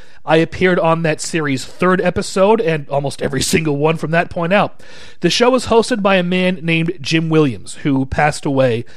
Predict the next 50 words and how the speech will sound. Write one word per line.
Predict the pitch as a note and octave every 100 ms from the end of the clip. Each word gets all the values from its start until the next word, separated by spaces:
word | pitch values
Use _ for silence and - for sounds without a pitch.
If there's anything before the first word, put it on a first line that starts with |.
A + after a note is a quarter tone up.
| -
in | - C3
two | - C#3+
thousand | D3 C3+ A#2
seventeen. | A2+ C3 A#2+ - A#2 F#2+ - - - - -
At | D3 D3
that | F3 F3+ -
point, | - E3 D#3+
the | D3
show | - D#3
was | C#3+
turned | - F3 D#3+
over | D#3+ D3 D3+
to | -
me | C#3+ D3+ D#3+
and | D#3 D3
another | D3 F#3
frequent | F#3+ E3 D3+ C3+ C3+
guest | C#3 -
of | C#3
that | C3
program, | - C#3+ C3 C3+ C#3 D3 - - - -
Jason | A#2+ E3+ F3 G3 E3+
Hernandez, | E3 G3+ A#3+ F#3+ - -
who | F3
is | D3+
now | D3+ A3 A3+
also | G3 A3+ - D#3
a | D#3
Locked | C#3+ C3+ - D3+
On | D3
host. | D#3 A3 G#2+ - - - -
Jason | C3 F#3+ G3+ A3+
is | A3 F3+ F#3
friends | - - F3+ F3+ E3+
with | D#3+ -
Taylor | - E3 D#3+
Blake | C#3 D3 C3
Ward, | B2+ D#3 A#3+
who | G#3+ D3
appeared | - E3 D#3
on | C#3+
that | D3+ D#3+
program | - D3 D3 D#3
a | C#3
cou-, | - -
program | - F3 D#3 D3 C3+
a |
couple | - G#3+ G3
of | C#3
times, | - C3+ C3+ D#3+ -